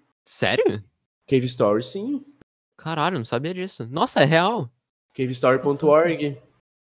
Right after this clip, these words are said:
Speaker 1: Gente.
Speaker 2: Ele é um si-, ele foi sempre de graça. Foi feito por uma pessoa só e sempre de graça.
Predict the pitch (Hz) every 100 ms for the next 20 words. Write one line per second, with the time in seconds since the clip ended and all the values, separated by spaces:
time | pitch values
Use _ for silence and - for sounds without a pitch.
0 | _ _ _ _ 123 113 92 104 139 -
1 | 151 107 113 113 123 127 131 117 123 123
2 | 127 127 127 123 135 139 139 156 156 147
3 | 131 120 127 123 - 135 131 135 143 135
4 | - 127 123 127 135 151 139 -